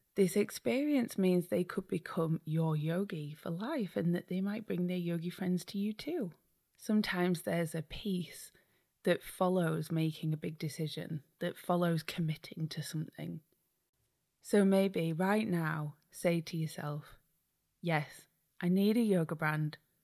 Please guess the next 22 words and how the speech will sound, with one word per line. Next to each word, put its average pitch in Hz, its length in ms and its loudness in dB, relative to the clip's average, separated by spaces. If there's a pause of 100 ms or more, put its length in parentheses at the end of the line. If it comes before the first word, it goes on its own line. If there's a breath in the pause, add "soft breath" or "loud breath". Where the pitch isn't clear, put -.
and 165 160 2
I'll 160 140 2
create 160 440 -2
it - 80 -6
in 165 140 2
my 160 220 0
own 160 180 0
time 165 560 -4
and 160 140 0
my 156 180 0
own 156 200 -2
way." 147 320 -6 (680)
And 175 180 0
don't 180 260 4
forget 175 300 -2
to - 100 -18
keep - 240 -10
your 160 140 -2
eyes 160 220 -2
peeled 156 400 -10
for 156 200 -8
our 151 400 -4